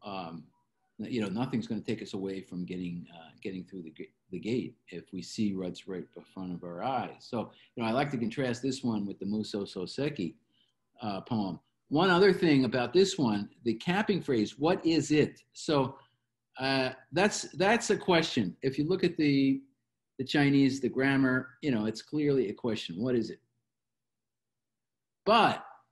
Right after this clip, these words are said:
I think, and, um, that Gion's intention here in following what Dogen often does in interpreting some of the koans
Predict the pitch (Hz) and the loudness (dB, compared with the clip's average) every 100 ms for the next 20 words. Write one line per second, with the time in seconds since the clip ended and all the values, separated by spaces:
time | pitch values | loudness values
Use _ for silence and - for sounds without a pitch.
0 | _ 151 151 147 214 196 107 - - _ | _ -4 -2 0 2 4 2 -4 -18 _
1 | _ _ _ _ _ _ _ _ _ _ | _ _ _ _ _ _ _ _ _ _
2 | _ _ _ _ _ _ - 139 135 123 | _ _ _ _ _ _ -6 -2 -2 -2
3 | 127 120 127 120 117 110 110 - _ _ | -2 -2 0 0 0 0 -2 -10 _ _
4 | _ _ _ _ _ _ _ _ _ _ | _ _ _ _ _ _ _ _ _ _
5 | _ _ _ _ 139 127 202 202 165 139 | _ _ _ _ -4 -2 -2 -2 0 0
6 | 131 208 202 165 131 104 95 - 139 123 | 0 -2 0 2 2 2 -2 -8 -8 -6
7 | - 165 170 170 147 131 120 117 117 _ | -6 -8 -6 -2 -2 0 0 0 -4 _
8 | _ _ _ _ _ _ 127 117 - _ | _ _ _ _ _ _ -6 -6 -8 _
9 | - 160 220 190 131 123 - 113 156 208 | 0 4 4 4 2 0 -2 -2 0 0
10 | 156 101 120 110 107 147 147 131 110 - | 0 -2 -4 -6 -6 -6 -6 -4 -4 -4
11 | 110 95 - 151 208 117 90 90 | -6 -8 -10 -6 -4 -4 -6 -12